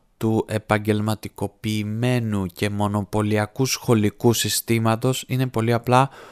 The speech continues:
ο διαχωρισμός των ατόμων σε ικανούς και ανίκανους. Σε ικανές και ανίκανες μαθήτριες, μαθητές, και σε αυτό το τομέα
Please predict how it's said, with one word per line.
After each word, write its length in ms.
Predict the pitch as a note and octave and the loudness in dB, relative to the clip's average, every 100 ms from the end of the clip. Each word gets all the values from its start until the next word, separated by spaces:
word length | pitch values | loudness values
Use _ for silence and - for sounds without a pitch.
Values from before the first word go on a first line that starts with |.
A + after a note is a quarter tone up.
| - - - _ | -20 -20 -20 _
ο 140 | E3 D3 | 4 6
διαχωρισμός 760 | D3 B2+ B2+ A#2+ A2 B2 C#3 | 6 6 6 2 4 2 2
των 160 | C3+ A#2+ | 0 0
ατόμων 480 | A2 A#2+ B2 B2+ - | 2 2 2 -2 -4
σε 240 | - B2 | -2 0
ικανούς 760 | A2+ - G#2 G#2 A#2+ A#2 - - _ | 0 0 0 2 0 -2 -8 -16 _
και 140 | - A#2+ | -4 0
ανίκανους. 840 | A2+ A2 G#2 G2 F#2 F2+ - - - - - - - | 2 2 0 -2 -4 -6 -12 -16 -20 -20 -20 -20 -20
Σε 520 | - - C#3+ C3 A2 - _ _ | -6 0 4 6 4 -2 _ _
ικανές 680 | C3 - A#2+ G#2+ A#2+ C3+ - | -2 2 2 4 2 2 0
και 180 | - A#2+ | 2 2
ανίκανες 560 | G2+ A2 B2+ A#2+ B2 | 2 -2 0 0 0
μαθήτριες, 640 | A#2 G#2+ - G#2+ A#2 A2+ A2 | 0 -2 -2 -4 -2 0 0
μαθητές, 600 | A2 G2+ - G2 G#2 - | -2 -4 -4 -2 0 0
και 120 | A#2 | 2
σε 120 | - | 2
αυτό 200 | - C#3+ | 2 4
το 120 | C#3+ | 6
τομέα 560 | B2 A#2 C3 C#3+ D3 | 6 6 6 4 4